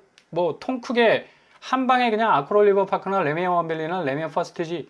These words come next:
그냥 사버릴 수도 있어요. 그래서 외국인들 이 부동산 시장에서의 거래에 대한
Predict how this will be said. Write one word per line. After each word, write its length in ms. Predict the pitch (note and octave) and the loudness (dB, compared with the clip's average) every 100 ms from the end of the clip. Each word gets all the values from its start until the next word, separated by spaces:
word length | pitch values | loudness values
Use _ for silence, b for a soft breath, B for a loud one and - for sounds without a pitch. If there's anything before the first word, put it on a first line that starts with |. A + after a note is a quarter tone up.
| b b | b b
그냥 140 | F3+ | -12
사버릴 460 | D#3+ - A#3 C4+ B3 | -12 -6 0 0 0
수도 200 | - - | -4 -6
있어요. 640 | G#2+ - F#3+ F#3 G#2+ B2+ | -6 -8 -4 -4 -2 -2
그래서 340 | E3+ F#3 G#3 - B B B | -2 0 0 -2 B B B
외국인들 1080 | C#3 F#3+ A3+ A3 A#3 A3+ A3 A3+ A3+ A3 - | 2 2 2 -2 -2 0 2 4 2 -2 -12
이 420 | E3+ F3 E3 D3+ - | -10 -6 -6 -8 -8
부동산 400 | E3 G3+ G#3+ G#3 | -4 0 0 0
시장에서의 540 | G3+ G3 F#3+ F#3+ G3 | 0 -2 0 0 0
거래에 360 | F#3+ D3 D#3+ E3+ | 0 0 2 0
대한 380 | D3 E3+ B2+ | 0 0 -2